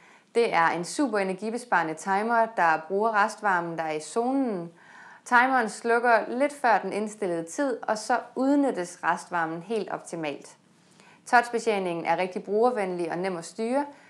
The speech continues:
Du skal blot flytte dine pander mellem de forindstillede temperaturzoner fra kogning til simring og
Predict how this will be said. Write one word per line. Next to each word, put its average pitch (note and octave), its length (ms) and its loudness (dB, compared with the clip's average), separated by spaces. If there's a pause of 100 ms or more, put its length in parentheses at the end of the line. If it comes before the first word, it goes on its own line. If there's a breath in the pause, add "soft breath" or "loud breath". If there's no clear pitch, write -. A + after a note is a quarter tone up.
(120)
Du C4 80 0
skal A#3+ 180 -2
blot G3 220 2
flytte A3 420 0
dine F3 200 -4
pander F#3+ 360 -2
mellem A3 580 -4
de D#3 320 -4 (100)
forindstillede F3 800 -2
temperaturzoner G#3 1000 -2 (640 loud breath)
fra - 380 0
kogning C#4 540 4
til B3 260 0
simring E3+ 720 -4
og G#3 140 2